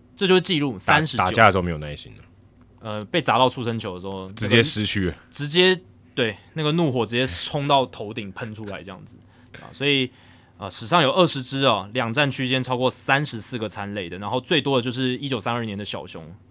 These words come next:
Speaker 1: 在八月十七到八月十八，三十九个。
Speaker 2: 这二十八真的很少欸。
Speaker 1: 二十八，
Speaker 2: 这还好而已啊。
Speaker 1: 对。不少，但是就是排不进这个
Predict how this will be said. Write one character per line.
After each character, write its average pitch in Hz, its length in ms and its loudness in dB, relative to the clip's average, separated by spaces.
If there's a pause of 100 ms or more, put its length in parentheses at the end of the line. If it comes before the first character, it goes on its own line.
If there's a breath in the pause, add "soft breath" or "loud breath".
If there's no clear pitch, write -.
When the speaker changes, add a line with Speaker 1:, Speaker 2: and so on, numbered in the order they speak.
(160)
Speaker 1:
在 127 180 0
八 135 220 4
月 135 80 2
十 - 120 -4
七 110 160 -10
到 113 120 -4
八 110 160 -2
月 104 80 -6
十 - 200 -8
八， 101 220 -4
三 117 200 -6
十 107 100 -8
九 - 200 -6 (120)
个。 101 120 -14 (140)
Speaker 2:
这 117 100 -4
二 120 60 0
十 - 80 -6
八 110 220 6
真 104 100 0
的 95 80 2
很 80 140 -4
少 64 240 -8
欸。 65 160 -16 (160)
Speaker 1:
二 185 40 -4
十 165 120 -8
八， 170 520 8
Speaker 2:
这 151 220 4
还 113 100 8
好 104 280 2
而 110 80 4
已 87 100 0
啊。 71 80 -8
Speaker 1:
对。 82 80 -10 (680 soft breath)
不 254 80 2
少， 95 340 0 (260 soft breath)
但 156 160 4
是 156 140 -2
就 165 100 2
是 160 80 2
排 120 180 0
不 113 120 -4
进 120 300 -4
这 117 80 -4
个 110 160 -4